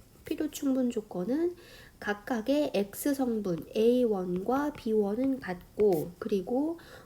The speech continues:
Y 성분 에이투와 비투도 같다. 자, 요거는 두 벡터가 서로 같을 조건. 같을 조건. 뭐,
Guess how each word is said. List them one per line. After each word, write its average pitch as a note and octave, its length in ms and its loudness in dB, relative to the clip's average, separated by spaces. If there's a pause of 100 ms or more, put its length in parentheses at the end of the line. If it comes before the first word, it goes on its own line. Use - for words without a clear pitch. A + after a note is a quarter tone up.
(100)
Y G#3+ 440 0
성분 F#3+ 480 -2 (100)
에이투와 G3+ 1040 -2 (160)
비투도 A3+ 640 -2
같다. D#3+ 600 -8 (440)
자, F3+ 340 -6
요거는 A#3+ 800 0 (420)
두 B3+ 380 0
벡터가 G#3+ 880 -2
서로 D#4 760 0
같을 C#4 680 -4
조건. E3+ 520 -6 (1700)
같을 A#3 400 -4
조건. F3 420 -8 (100)
뭐, F3 360 -4